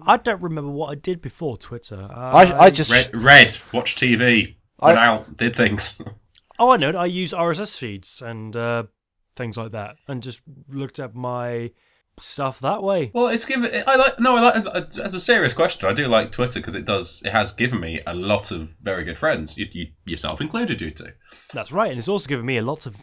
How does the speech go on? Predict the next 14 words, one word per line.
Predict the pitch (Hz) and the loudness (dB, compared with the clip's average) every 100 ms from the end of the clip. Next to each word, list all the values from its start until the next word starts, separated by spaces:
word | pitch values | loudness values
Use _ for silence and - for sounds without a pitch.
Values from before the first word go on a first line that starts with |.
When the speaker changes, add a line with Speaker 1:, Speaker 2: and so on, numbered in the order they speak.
| - | -10
Speaker 1:
useful | 123 190 - 113 | -8 -8 -8 -10
information. | 110 131 131 202 - 98 90 _ _ _ - | -10 -10 -10 -8 -10 -14 -18 _ _ _ -4
Speaker 3:
And | 156 | -2
it, | - | 2
I | 175 | 0
just, | 147 131 | 0 -4
I | 123 | -2
do | 120 113 | 0 0
like, | 110 110 - - - _ | 0 -2 -12 -18 -20 _
I | - | -4
love | 107 139 170 | 0 0 0
Twitter, | - 87 80 78 | -6 -6 -6 -8
but | 101 | -4
I, | 98 | -4